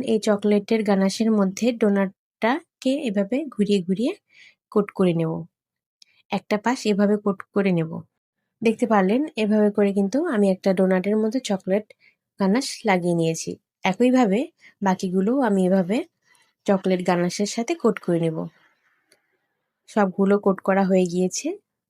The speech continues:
এখন এগুলোকে ফ্যানের বাতাসে আমি ঠান্ডা করে নেব। এখন এটাকে ডেকোরেশনের জন্য আমি এখানে কিছু স্প্রিংকেল নিয়েছি, দেখতে পাচ্ছেন, তা এর মধ্যে দিয়ে দিচ্ছি। দেখতে পাচ্ছেন মাশাআল্লাহ কতটা সুন্দর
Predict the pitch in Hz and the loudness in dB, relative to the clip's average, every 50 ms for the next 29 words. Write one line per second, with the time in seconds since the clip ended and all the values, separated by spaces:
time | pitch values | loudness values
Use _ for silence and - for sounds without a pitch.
0 | _ _ _ _ _ _ _ _ _ _ _ _ - 190 185 - 196 185 180 180 | _ _ _ _ _ _ _ _ _ _ _ _ -10 -8 -4 0 0 2 2 0
1 | 180 175 185 190 196 185 302 320 - - 214 196 190 190 196 185 190 190 190 202 | 0 -2 0 0 0 -2 -2 -6 -4 -2 -2 0 2 2 2 2 0 0 0 -2
2 | 202 - - 214 208 233 302 392 - - - - 220 208 196 190 185 175 180 175 | -4 -4 -2 -2 -2 -2 -2 -4 -6 -8 -4 -2 0 2 2 2 2 0 -2 -2
3 | 165 170 165 160 165 _ _ _ _ _ _ _ _ _ _ _ _ _ _ _ | -2 -2 -4 -6 -8 _ _ _ _ _ _ _ _ _ _ _ _ _ _ _
4 | _ _ _ _ _ _ _ _ _ _ _ _ _ _ _ _ _ - 226 202 | _ _ _ _ _ _ _ _ _ _ _ _ _ _ _ _ _ -6 -6 -4
5 | - 247 240 240 226 226 220 220 - 214 214 208 208 202 - 185 185 185 - - | 0 0 2 2 0 0 -2 -4 -4 -4 -4 -2 -2 -2 0 -2 -2 -2 -2 -2
6 | 196 190 185 - 190 196 196 190 185 180 180 180 - 190 190 180 - 196 185 - | -2 -2 0 -2 -2 0 0 0 0 0 -2 0 0 0 -2 -2 -2 -6 -10 -8
7 | - 294 - 190 - - - 185 180 180 175 - 190 190 190 190 190 190 185 - | -8 -10 -8 -8 -8 -6 -4 -2 -2 -2 -2 -2 -2 0 0 2 0 0 -2 -4
8 | - - 381 427 415 _ _ - 196 185 185 - - 170 160 170 170 170 - - | -8 -8 -8 -8 -10 _ _ -8 -6 -6 -6 -4 -6 -4 -4 -4 -6 -6 -8 -8
9 | 226 240 320 320 - _ _ _ _ _ _ _ _ _ _ _ _ _ _ _ | -8 -6 -8 -8 -12 _ _ _ _ _ _ _ _ _ _ _ _ _ _ _
10 | _ _ _ _ - 226 202 190 185 180 175 180 180 175 170 - 233 240 - 196 | _ _ _ _ -6 -2 0 0 0 0 0 0 0 -2 -2 -2 -4 -2 -2 0
11 | 185 175 170 170 170 - - - - 226 285 339 - _ _ _ _ _ _ _ | 0 0 0 -2 -6 -8 -10 -8 -6 -6 -6 -8 -10 _ _ _ _ _ _ _
12 | _ _ _ _ _ _ _ _ _ _ _ _ _ _ _ _ _ _ _ _ | _ _ _ _ _ _ _ _ _ _ _ _ _ _ _ _ _ _ _ _
13 | _ _ _ _ - 208 196 196 208 - - 202 190 185 185 - - 226 226 214 | _ _ _ _ -10 -6 -4 -4 -2 -2 -2 -2 -2 -2 -4 -4 -4 -2 0 2
14 | 190 180 - - 202 180 175 175 220 233 - 202 - 175 160 185 180 - - 202 | 0 0 0 -2 -2 -2 -2 -2 -4 -4 -6 -6 -6 -6 -6 -8 -8 -6 -2 0
15 | 196 196 190 208 | 0 2 2 2